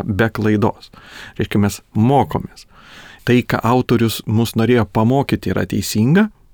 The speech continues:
o ne atskiras tekstas kaip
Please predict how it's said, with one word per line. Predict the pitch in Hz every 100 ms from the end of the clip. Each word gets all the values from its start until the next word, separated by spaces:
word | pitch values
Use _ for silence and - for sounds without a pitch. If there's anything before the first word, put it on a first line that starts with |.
| - -
o | 110 120
ne | 107 107
atskiras | - 117 - - 113 107 -
tekstas | 127 131 - 143 139 -
kaip | - 233